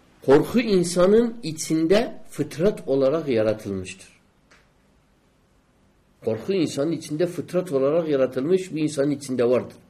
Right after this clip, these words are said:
Her insanı Allah korkuyla yaratmıştır. Korkacaksın. İnsanın fıtratında var. Korkmak ayıp değil. Ama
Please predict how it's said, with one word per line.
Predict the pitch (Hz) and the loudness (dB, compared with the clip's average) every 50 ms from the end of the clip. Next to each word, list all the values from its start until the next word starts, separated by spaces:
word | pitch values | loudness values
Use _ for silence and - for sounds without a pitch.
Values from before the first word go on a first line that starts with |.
| _ _ _ _ _ _ _ _ _ _ _ | _ _ _ _ _ _ _ _ _ _ _
Her | _ 151 208 233 | _ 4 4 4
insanı | 254 - 196 190 180 - - - 170 156 160 151 - | 4 0 0 0 0 0 0 0 0 2 2 2 2
Allah | 123 151 160 190 208 214 202 - - | 2 2 2 2 2 2 0 -6 0
korkuyla | - 139 139 139 - - 185 175 160 160 | 4 4 4 4 0 -4 0 4 6 6
yaratmıştır. | 156 143 127 120 117 - 127 113 113 - - - - - - - - - - - - - | 6 6 4 4 0 -2 -8 -8 -8 -10 -14 -18 -20 -20 -20 -20 -20 -20 -20 -20 -2 -2
Korkacaksın. | 117 110 - 123 113 113 131 - - - - - - - - - - - - - - - - - | -2 0 0 -2 0 0 -2 -2 -2 -12 -16 -16 -18 -20 -20 -20 -20 -20 -20 -20 -20 -20 -10 -10
İnsanın | 113 110 - 135 139 160 160 | -10 -4 0 2 2 2 0
fıtratında | 160 - 156 - - 147 143 143 - 147 143 143 127 | 0 -2 -4 0 0 0 0 0 -2 2 4 4 4
var. | 107 92 - - | 4 2 -2 0
Korkmak | - 135 131 - 131 147 143 139 - | 0 0 0 0 -4 -6 -6 -2 -2
ayıp | 127 135 135 131 - | 0 0 0 0 0
değil. | 147 127 101 - - - - - - - - - - - _ _ _ _ _ _ _ _ _ _ _ _ _ _ _ _ _ _ _ _ _ _ - | 0 0 0 -2 -6 -14 -18 -20 -20 -20 -20 -20 -20 -20 _ _ _ _ _ _ _ _ _ _ _ _ _ _ _ _ _ _ _ _ _ _ -6
Ama | 123 143 180 202 202 214 - | -2 2 4 4 2 2 -2